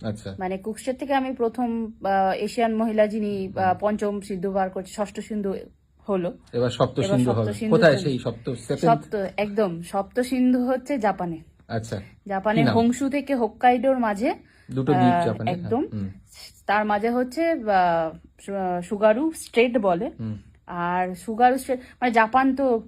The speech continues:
Speaker 2: আর্থকোয়েক আর সুনামির জন্য বিখ্যাত।
Speaker 1: তো এটা বিশাল চ্যালেঞ্জ হতে পারে
Speaker 2: একদম,
Speaker 1: তোমার জন্য।
Speaker 2: একদম।
Speaker 1: এই তুমি প্রিপারেশন কি এখনই শুরু করেছো না কিছুদিন ওয়েট করছো? কবে যাবার ইচ্ছা আছে?
Speaker 2: না, প্রিপারেশন আমি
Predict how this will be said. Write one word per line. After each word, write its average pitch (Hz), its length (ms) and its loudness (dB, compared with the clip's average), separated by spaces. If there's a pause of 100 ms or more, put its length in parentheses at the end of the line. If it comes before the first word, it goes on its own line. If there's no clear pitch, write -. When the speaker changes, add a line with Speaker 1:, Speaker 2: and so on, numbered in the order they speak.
(120)
Speaker 2:
আর্থকোয়েক 233 560 0
আর 220 140 6
সুনামির 208 420 -4
জন্য 214 180 -2
বিখ্যাত। 196 360 -4
Speaker 1:
তো 139 60 2
এটা 151 120 0
বিশাল 147 280 0
চ্যালেঞ্জ 156 380 4
হতে 143 140 -2
পারে 160 160 2
Speaker 2:
একদম, 156 80 0
Speaker 1:
তোমার 147 220 -4
জন্য। 151 240 -4
Speaker 2:
একদম। 175 600 -12
Speaker 1:
এই 135 60 -4
তুমি 156 200 -4
প্রিপারেশন 165 400 0
কি 165 60 -2
এখনই 170 220 -2
শুরু 175 160 -4
করেছো 208 180 -2
না 208 100 -2
কিছুদিন 165 280 -4
ওয়েট 143 200 -2
করছো? 156 320 -8
কবে 143 220 2
যাবার 131 300 2
ইচ্ছা 123 240 -8
আছে? 120 320 -8 (360)
Speaker 2:
না, 254 220 2
প্রিপারেশন 294 580 2
আমি 311 400 2